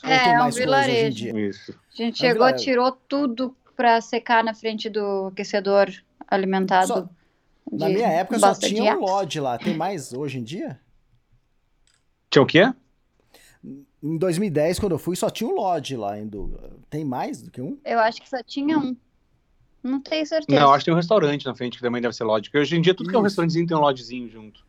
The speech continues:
Speaker 1: Isso,
Speaker 3: Mas é
Speaker 1: é.
Speaker 3: aquele da esquerda ali que faz passeio
Speaker 1: É.
Speaker 3: de cavalo.
Speaker 1: Hum. Isso aí.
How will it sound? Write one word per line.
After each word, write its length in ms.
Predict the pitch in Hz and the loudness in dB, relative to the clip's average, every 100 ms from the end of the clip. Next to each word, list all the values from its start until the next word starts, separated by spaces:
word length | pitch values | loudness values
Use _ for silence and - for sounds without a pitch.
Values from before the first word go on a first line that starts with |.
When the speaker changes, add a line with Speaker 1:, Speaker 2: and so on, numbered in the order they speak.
| _ _ - | _ _ -12
Speaker 1:
Isso, 320 | 156 170 127 | -10 -8 -4
Speaker 3:
Mas 140 | 123 | 0
é 40 | 156 | 2
Speaker 1:
é. 20 | |
Speaker 3:
aquele 160 | 196 | 2
da 120 | 208 233 | 2 2
esquerda 520 | - 208 208 185 160 | 0 2 2 2 -2
ali 280 | 139 143 147 | -2 -6 -6
que 160 | 143 | -10
faz 160 | 131 135 | -8 -8
passeio 260 | 135 139 | -8 -8
Speaker 1:
É. 40 | 180 | -4
Speaker 3:
de 60 | |
cavalo. 480 | 185 117 113 113 110 - - - _ _ _ _ _ _ _ _ _ _ _ _ | -2 0 0 0 -4 -12 -20 -20 _ _ _ _ _ _ _ _ _ _ _ _
Speaker 1:
Hum. 400 | 117 117 117 110 101 _ _ _ _ _ _ _ _ _ _ | -18 -16 -14 -16 -18 _ _ _ _ _ _ _ _ _ _
Isso 180 | _ 82 | _ -20
aí. 140 | - | -20